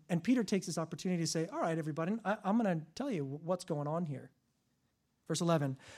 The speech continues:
"While he clung to Peter and John, all the people, utter-, utterly astonished, ran together to them, to the portico called Solomon's.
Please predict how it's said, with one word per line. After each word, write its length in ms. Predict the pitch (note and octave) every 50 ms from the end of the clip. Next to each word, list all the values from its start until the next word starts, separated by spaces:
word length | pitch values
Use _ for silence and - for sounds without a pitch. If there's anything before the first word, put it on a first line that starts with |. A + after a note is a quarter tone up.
| - -
"While 120 | - F3+ F#3
he 80 | F#3+
clung 220 | F3 - G3 G3 G#3
to 80 | G#3
Peter 240 | G3+ G3 F#3 F#3 F#3+
and 100 | F#3+ F3
John, 300 | D3 C#3+ C3+ C3 C3 C3 - - - _ -
all 80 | D#3+
the 80 | E3+ F3
people, 340 | E3+ F#3 E3 - D3+ D#3 - -
utter-, 260 | F3 F#3 F#3+ F#3+ - - _ _
utterly 280 | - G3 B3+ A#3 A#3+ A3
astonished, 500 | F#3+ - - G3 G3 F#3 D3 C3+ C3 -
ran 220 | - D#3 F3+ G3+ G#3+
together 280 | A3 F3 D#3+ D#3 D3+
to 120 | D3 - D#3
them, 240 | C#3 C#3 C#3+ D#3+ - - -
to 80 | -
the 80 | D#3 D3+
portico 520 | D3 - F3+ F3+ F3 - F#3+ F#3 F#3 F3+
called 440 | F3+ - - D3+ D#3+ D#3+ D#3 - - - _ _ _ _ _ _ _
Solomon's. 680 | - - F3+ E3 D#3+ C#3+ C3 C3 D#3+ G3+ - - -